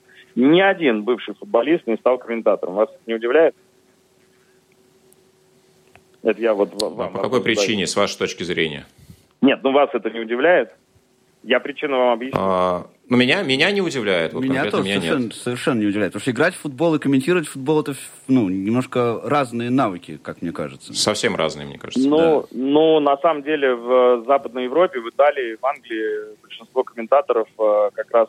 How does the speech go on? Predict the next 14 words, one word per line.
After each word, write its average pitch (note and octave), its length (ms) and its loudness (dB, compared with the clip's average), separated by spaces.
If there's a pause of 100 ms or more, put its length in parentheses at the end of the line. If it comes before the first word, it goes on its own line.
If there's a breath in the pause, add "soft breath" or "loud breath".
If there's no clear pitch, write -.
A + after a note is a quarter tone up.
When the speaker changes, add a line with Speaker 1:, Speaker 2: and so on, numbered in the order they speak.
Speaker 1:
бывшие A2 300 -6
футболисты. B2+ 560 -2
Там G#2+ 140 -2
есть, A2+ 240 -4
безусловно, G#2 560 0 (420 soft breath)
э, G#2 600 4
люди, G#2+ 360 -4
э, G2 480 -2
ну, A2+ 120 0
это G#2+ 180 -2
единицы, A2+ 640 -2
да, G#2+ 240 4
к-, - 100 -12
э, F#2+ 60 -16